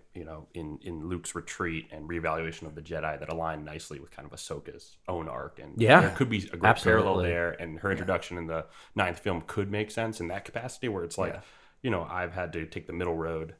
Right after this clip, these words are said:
Speaker 1: you know,
Speaker 2: Yeah.
Speaker 1: just like Luke, and it, there could be a new, uh, order, a new Jedi order, right?
Speaker 2: Yeah.
Speaker 1: New
Speaker 3: Yeah.
Speaker 1: teachings.
Speaker 2: Yeah, I kinda wish, I, I don't know where I fall. I'd love to see her. I almost wish there's a s-, an untold story in the middle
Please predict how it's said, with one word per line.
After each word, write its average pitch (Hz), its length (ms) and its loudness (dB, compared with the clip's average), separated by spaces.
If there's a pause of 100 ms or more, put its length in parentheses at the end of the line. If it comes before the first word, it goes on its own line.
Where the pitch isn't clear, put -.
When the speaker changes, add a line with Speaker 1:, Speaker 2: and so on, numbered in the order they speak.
Speaker 1:
you 87 100 -6
know, 80 220 -6
Speaker 2:
Yeah. 98 220 2 (100)
Speaker 1:
just - 180 -6
like 80 180 -6
Luke, 82 280 -6
and 78 100 -14
it, - 80 -18 (100)
there 76 220 -14 (180)
could - 120 -16
be 87 80 -4
a 80 60 -2
new, 78 340 -8 (240)
uh, 73 260 -10
order, - 320 2
a 87 60 -6
new 90 120 -4
Jedi 80 240 -10
order, - 200 -10
right? 113 100 4
Speaker 2:
Yeah. 117 220 8
Speaker 1:
New 92 100 -2
Speaker 3:
Yeah. 95 100 -2
Speaker 1:
teachings. - 460 -8 (340)
Speaker 2:
Yeah, 110 300 6
I 156 80 12
kinda 240 220 12
wish, 131 500 12
I, 135 140 12
I 160 100 12
don't 160 120 12
know 147 100 12
where 120 100 12
I 98 60 12
fall. 95 240 10
I'd 90 120 10
love 95 180 6
to 95 80 -2
see 104 180 4
her. 101 260 8
I 104 140 8
almost 110 260 4
wish 95 160 2
there's 90 280 2
a - 20 -6
s-, - 240 -8
an 98 80 2
untold 92 320 2
story 90 240 4
in 82 60 0
the 82 60 0
middle 90 360 0